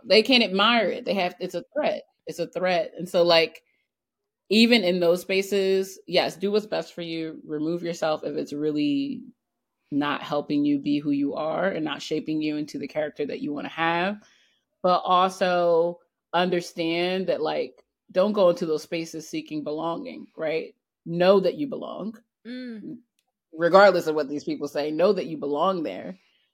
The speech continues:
Speaker 1: And then do what you gotta do for you.
Speaker 2: Yes.
Speaker 1: And let it be fuel. Let the haters be fu-,
Speaker 2: Exactly.
Speaker 1: fuel, honestly.
Speaker 2: Exactly.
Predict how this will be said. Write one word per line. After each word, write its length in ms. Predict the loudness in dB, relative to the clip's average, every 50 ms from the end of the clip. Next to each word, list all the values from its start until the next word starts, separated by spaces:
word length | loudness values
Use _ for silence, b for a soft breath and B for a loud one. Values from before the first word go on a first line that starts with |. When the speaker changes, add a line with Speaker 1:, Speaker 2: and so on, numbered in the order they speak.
| _ _ 0
Speaker 1:
And 160 | 0 2 2
then 180 | 2 0 0
do 140 | 0 0 0
what 180 | 0 -2 -2 -2
you 60 | -2
gotta 180 | -2 -2 -2 -2
do 140 | -2 -4 -4
for 120 | -4 -4
you. 420 | -4 -2 -2 -2 -4 -4 -6 -10 -14
Speaker 2:
Yes. 160 | -16 _ _ _ _ _ _ _ _ _ _ _ -14
Speaker 1:
And 220 | -10 -8 -8 -4 -2
let 140 | -2 0 -2
it 60 | -2
be 100 | -4 -8
fuel. 360 | -8 -8 -6 -4 -4 -4 -4 -4
Let 140 | -6 -6
the 60 | -4 -4
haters 260 | -4 -4 -4 -6 -8
be 120 | -8 -10 -10
fu-, 240 | -10 -12 -12 -14
Speaker 2:
Exactly. 40 | -14
Speaker 1:
fuel, 280 | -16 -14 -8 -6 -6 -6
honestly. 600 | -4 -4 -6 -6 -8 -10 -12 -14 -14 -14 -16 -18 _ _ _ _ _ _ _ _ _ _ _ _ _ _ _ -20 -20 -20 B B B _ _ _ _ _ _ _ _ _ _ _ _ _ _ _ _ _ _ _ _ _ -20
Speaker 2:
Exactly. 840 | -20 -20 -18 -16 -16 -16 -16 -16 -20 _ -20 -20 -20 -20 -20